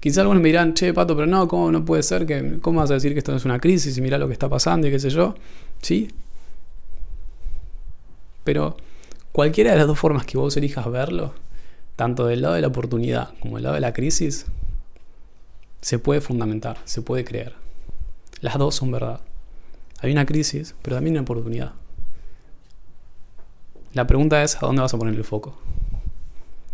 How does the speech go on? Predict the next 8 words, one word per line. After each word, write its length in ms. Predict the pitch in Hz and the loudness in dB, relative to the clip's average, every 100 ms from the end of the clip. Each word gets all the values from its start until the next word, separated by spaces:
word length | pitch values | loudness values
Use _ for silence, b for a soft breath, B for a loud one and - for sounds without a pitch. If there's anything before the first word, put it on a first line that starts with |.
| - - - - - - - - | -8 -10 -14 -16 -16 -16 -16 -12
¿En 100 | - | -8
la 140 | 110 104 | -6 0
crisis, 400 | 123 160 - 110 | 4 4 2 2
donde 160 | 120 | 0
está 140 | 95 113 | -2 -2
el 80 | |
miedo, 520 | 113 123 143 147 151 160 | 0 2 2 2 0 -2
la, 220 | 139 | -6